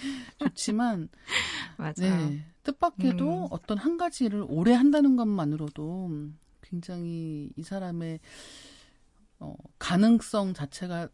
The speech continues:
Speaker 1: 커지는
Speaker 2: 음.
Speaker 1: 경험을 할 수가 있다는 거죠.
Speaker 2: 음. 아,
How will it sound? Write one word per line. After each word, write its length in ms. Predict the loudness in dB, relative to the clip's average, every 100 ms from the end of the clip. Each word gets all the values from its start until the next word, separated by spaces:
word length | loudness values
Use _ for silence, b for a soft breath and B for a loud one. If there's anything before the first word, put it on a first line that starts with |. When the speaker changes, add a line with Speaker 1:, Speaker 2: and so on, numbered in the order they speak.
| _ _ _ _ _ _
Speaker 1:
커지는 680 | -4 -2 8 10 10 4 -4 -4
Speaker 2:
음. 240 | -2 0 0
Speaker 1:
경험을 400 | 0 0 0 -2
할 80 | -6
수가 260 | -6 -10
있다는 340 | -8 -10 -10 -10
거죠. 220 | -8 -6
Speaker 2:
음. 340 | -6 -6 -10 -14 -20 B -16 B B B B
아, 280 | -14 -12 B